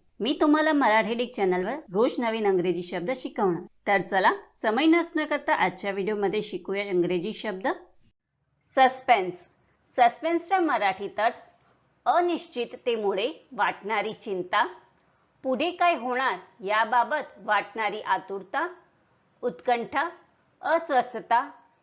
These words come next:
किंवा टांगलेली मनस्थिती होत आहे. सस्पेन्सला आपण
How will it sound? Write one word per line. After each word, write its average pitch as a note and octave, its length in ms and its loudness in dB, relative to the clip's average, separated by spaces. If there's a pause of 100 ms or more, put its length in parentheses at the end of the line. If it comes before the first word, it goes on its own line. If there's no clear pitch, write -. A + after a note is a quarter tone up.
(100)
किंवा D4 180 2
टांगलेली B3 580 -2
मनस्थिती B3+ 720 -4
होत F#3 280 -6
आहे. C#4 320 -2 (840)
सस्पेन्सला A#3 600 0
आपण D4 340 0